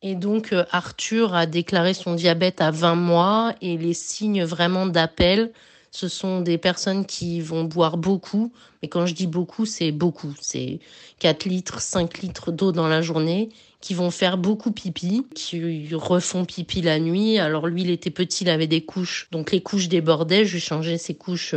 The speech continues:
six fois par nuit. Ça devenait un enfer. C'est des enfants qui vont beaucoup, beaucoup manger pour compenser en fait tout ce sucre qui va partir, euh, dans les urines.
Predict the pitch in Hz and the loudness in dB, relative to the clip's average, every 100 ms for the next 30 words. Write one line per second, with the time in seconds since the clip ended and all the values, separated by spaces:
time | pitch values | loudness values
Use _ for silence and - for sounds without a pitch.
0 | 131 - - 214 - 190 180 160 160 175 | -4 -4 -4 -4 2 2 4 2 2 2
1 | 202 220 - 170 156 160 170 175 160 170 | 0 -2 0 0 2 2 2 2 2 2
2 | 170 175 - 170 196 190 180 - 175 175 | 0 0 2 4 4 0 -4 -4 -2 0
3 | 175 185 202 208 180 165 165 156 156 208 | 2 2 0 -2 -2 -4 -2 -2 2 2
4 | 208 233 196 202 - 190 180 180 180 156 | 2 -2 0 -2 -2 0 2 2 2 2
5 | 170 233 - 165 - 175 170 170 - 196 | 0 -2 -6 -10 -6 -4 0 0 0 -2
6 | 180 175 180 - 185 - 156 - - - | -4 -2 -4 -4 -8 -6 -6 -6 -10 -10
7 | 160 160 156 151 160 - - 185 156 120 | -10 -4 -4 -4 -6 -4 -6 -4 -4 -4
8 | 165 - 151 147 151 147 151 151 147 160 | -6 -6 -2 -2 -2 -2 -2 -4 -6 -4
9 | 220 226 | -2 -4